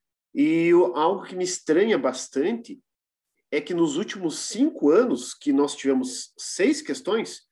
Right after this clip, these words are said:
só tivemos duas áreas de ecologia cobradas. E isso dá aquela sensação do tipo, "Hum,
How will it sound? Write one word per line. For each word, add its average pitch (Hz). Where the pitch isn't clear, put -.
só -
tivemos 220
duas 320
áreas 220
de 170
ecologia 143
cobradas. 120
E 135
isso 131
dá 147
aquela 160
sensação 175
do 185
tipo, 135
"Hum, 170